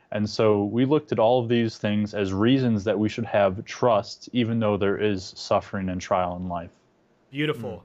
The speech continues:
Speaker 2: I think
Speaker 1: Mm-hmm.
Speaker 2: that sums it up really quickly, just reminding us that there is hope, even in the midst of trials, and that we should trust in God through trials.
Speaker 3: Amen.
Speaker 2: We're gonna be shifting a little bit, pivoting to looking at what is so essential to the Christian life, prayer. Prayer.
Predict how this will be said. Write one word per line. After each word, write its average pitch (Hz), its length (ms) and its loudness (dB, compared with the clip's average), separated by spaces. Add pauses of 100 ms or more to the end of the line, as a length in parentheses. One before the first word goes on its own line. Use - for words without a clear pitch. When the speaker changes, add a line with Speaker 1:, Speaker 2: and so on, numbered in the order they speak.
Speaker 2:
I 156 120 -2
think 202 160 0
Speaker 1:
Mm-hmm. 202 60 0
Speaker 2:
that 165 120 0
sums 180 220 -2
it 175 80 -2
up 165 160 -4
really 175 180 0
quickly, 180 380 -4
just 156 200 -6
reminding 165 400 -2
us 160 180 -4
that 127 120 -12
there 156 160 -4
is 151 140 -4
hope, 143 480 -8 (100)
even 156 240 -8
in 147 60 -4
the 147 60 -6
midst 143 200 -6
of 139 80 -14
trials, 143 360 -4
and 135 80 -14
that 131 60 -12
we 127 80 -10
should 135 280 -8
trust 127 260 -12
in 131 60 -16
God 123 200 -10
through 120 120 -18
trials. 123 440 -10 (240)
Speaker 3:
Amen. 104 160 -14
Speaker 2:
We're 214 140 4
gonna 269 140 2
be 208 140 2
shifting 226 460 0
a 202 40 0
little 190 200 2
bit, 214 280 0
pivoting 220 420 0
to 175 160 -4
looking 185 320 -2
at 165 280 -2 (280)
what 175 160 2
is 170 260 -2
so - 300 0
essential 233 380 0
to 202 100 -8
the 180 80 -2
Christian 196 400 -2
life, 180 380 0 (320)
prayer. 151 460 -2 (580)
Prayer. 151 360 -2